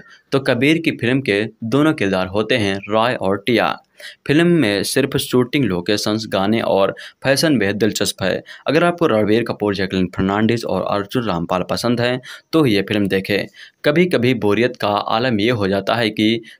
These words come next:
छोटी फिल्म भी बड़ी लगने लगती है। कुछ ऐसा ही रॉय के दौरान भी होता है।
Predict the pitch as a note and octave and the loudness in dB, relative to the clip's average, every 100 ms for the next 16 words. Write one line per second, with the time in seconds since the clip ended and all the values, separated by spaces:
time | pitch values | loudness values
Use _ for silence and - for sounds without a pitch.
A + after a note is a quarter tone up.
0 | - - D3 D3 F3 A2+ G2+ G#2+ G#2+ A#2 | -8 0 2 2 0 0 0 0 0 2
1 | G#2 G2 F#2+ F#2+ F#2 G2 F#2 F#2 - - | 2 2 0 -2 -2 -2 0 -4 -10 -18
2 | - B2+ A#2+ G#2+ - B2 G2+ F#2 G#2 A#2 | -4 -2 0 0 0 -2 -2 -2 -2 0
3 | G#2 G2 G2 G#2 F#2 F#2 F#2+ G2+ F#2+ - | -2 -2 0 -2 -2 -2 0 0 0 -4